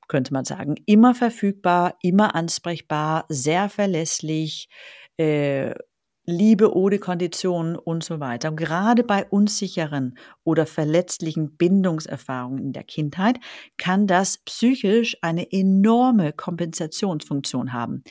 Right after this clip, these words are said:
Jemand, von dem man sich geliebt, gehalten, gesehen fühlt, ohne Gefahr verlassen zu werden. Damit natürlich nicht gesagt, dass nur die Menschen, die eine, keine Bindung hatten in der, in der Kindheit, werden religiös. Das ist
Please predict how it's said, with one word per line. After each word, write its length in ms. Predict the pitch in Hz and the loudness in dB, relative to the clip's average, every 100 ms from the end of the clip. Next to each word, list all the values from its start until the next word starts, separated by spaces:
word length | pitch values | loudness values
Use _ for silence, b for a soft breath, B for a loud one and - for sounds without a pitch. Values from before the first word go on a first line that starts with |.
| B B B B | B B B B
Jemand, 360 | 180 226 247 233 | 6 8 8 4
von 140 | 208 | 2
dem 140 | 202 | 2
man 140 | 196 185 | 2 0
sich 280 | - 196 - | -2 -6 -2
geliebt, 760 | 190 190 208 214 190 - - | 2 4 6 6 4 0 -4
gehalten, 680 | 175 156 - 180 190 190 151 | -2 -2 0 0 0 0 -2
gesehen 520 | 135 143 139 185 156 | 0 0 0 2 0
fühlt, 360 | 139 123 - - - | -2 -6 -6 -10 0
ohne 320 | 190 214 208 | 4 4 4
Gefahr 520 | 190 - 143 127 143 B B _ | 0 -2 0 0 -2 B B _
verlassen 500 | 160 135 127 - 127 | -4 -2 -4 -6 -10
zu 160 | - | -10
werden. 340 | 139 139 - - B B B _ | -10 -10 -12 -16 B B B _
Damit 300 | - 165 208 | -2 2 2
natürlich 540 | - 185 - 196 175 - | 2 -4 -2 -4 -4 -8
nicht 160 | 180 | -8
gesagt, 500 | - 156 135 123 170 | -4 -2 -2 -4 -6
dass 300 | 156 147 - | -6 -4 -6
nur 340 | 151 147 160 190 | -4 -2 0 -2
die 180 | 190 165 | -2 -2
Menschen, 420 | 139 143 - 156 | 0 -2 -4 -6
die 160 | 156 | -4
eine, 380 | - 131 127 123 B B B B B B B - - | -4 -4 -4 -6 B B B B B B B -8 -6
keine 260 | - 170 165 | 0 2 4
Bindung 320 | 170 185 165 | 4 4 2
hatten 260 | 160 - 160 | 0 -2 -2
in 160 | 156 | -2
der, 220 | 143 139 | -2 -2
in 120 | 131 131 | -4 -4
der 120 | 135 | -4
Kindheit, 420 | - 185 170 135 | -2 0 0 -2
werden 240 | 143 143 | -2 -2
religiös. 640 | 143 139 131 160 196 - - _ _ - | -4 -4 -2 -2 -2 -4 -10 _ _ -16
Das 160 | 135 - | -10 -8
ist 220 | - - | -8 -8